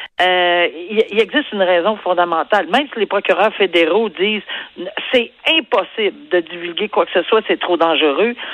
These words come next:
Est-ce qu'il y a des moyens ? Oui, il y en a. Le huis clos, c'en est un. Le, les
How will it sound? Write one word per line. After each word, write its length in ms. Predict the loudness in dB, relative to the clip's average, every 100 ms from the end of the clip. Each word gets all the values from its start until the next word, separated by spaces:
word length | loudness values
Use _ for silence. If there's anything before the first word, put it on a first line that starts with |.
| -16 _ -4
Est-ce 120 | -2
qu'il 60 | 0
y 20 |
a 40 | 0
des 120 | 0
moyens ? 460 | 2 0 0 -2 -4
Oui, 200 | -2 0 2
il 40 |
y 40 |
en 180 | 0 0
a. 100 | -2 -4 -8 0
Le 120 | 0
huis 220 | 0 -2
clos, 320 | 0 0 0 0
c'en 140 | -2
est 200 | -2 -2
un. 140 | -2 -2 -8 -14 -8
Le, 600 | 0 2 4 2 0 -8 -12
les 220 | -2 0